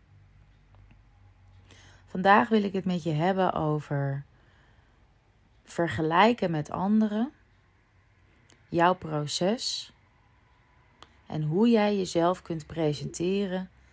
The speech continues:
naar buiten toe op een manier die honderd procent authentiek is en niet zozeer in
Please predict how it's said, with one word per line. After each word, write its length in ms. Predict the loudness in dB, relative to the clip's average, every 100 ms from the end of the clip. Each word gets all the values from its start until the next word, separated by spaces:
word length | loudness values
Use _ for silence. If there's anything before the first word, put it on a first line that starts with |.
| _ _
naar 220 | -4 -2 2
buiten 460 | 4 4 0 -6
toe 300 | -6 -8 -8 -12 _ _ _ _ _ _ _ _ _ _ _ _ _
op 160 | -6
een 120 | -4 -2
manier 560 | -2 -2 0 -2 -2 -8 _ _ _ _
die 180 | -8 -4
honderd 400 | -2 0 0 -2
procent 540 | -6 -6 -4 -4 -4
authentiek 680 | -4 -4 -4 -6 -8 -8 -8
is 500 | -6 -6 -6 -10 -14 _ _ _ _ _ _ _ _ _ _
en 160 | -8 0
niet 180 | 0 0
zozeer 560 | -4 -2 0 2 0 -2
in 380 | -2 -2 -4